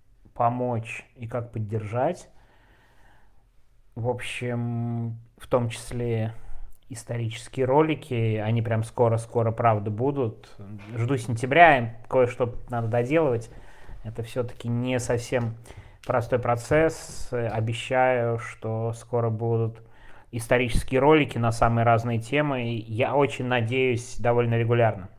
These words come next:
Летняя длинная пауза затянувшаяся. Эм, честно скажу, у меня уже есть несколько сценариев. И два ролика я записал, но их надо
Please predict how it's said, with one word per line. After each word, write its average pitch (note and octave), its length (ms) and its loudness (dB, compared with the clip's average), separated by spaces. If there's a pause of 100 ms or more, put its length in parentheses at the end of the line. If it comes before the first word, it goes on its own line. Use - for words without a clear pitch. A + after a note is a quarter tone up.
(760)
Летняя C#3+ 460 2
длинная B2 420 0
пауза A#2 400 2
затянувшаяся. C3+ 960 -6 (600)
Эм, A2+ 560 -6
честно - 300 -2
скажу, B2 340 2
у - 20 -2
меня B2+ 220 0
уже A#2+ 160 0
есть A#2+ 260 -2
несколько B2 540 -2
сценариев. B2+ 720 2 (840)
И A#2 420 -2
два B2+ 380 8
ролика B2 420 6
я A#2+ 160 2
записал, C3 680 2
но A#2+ 160 -2
их B2+ 260 -6
надо A#2+ 760 -2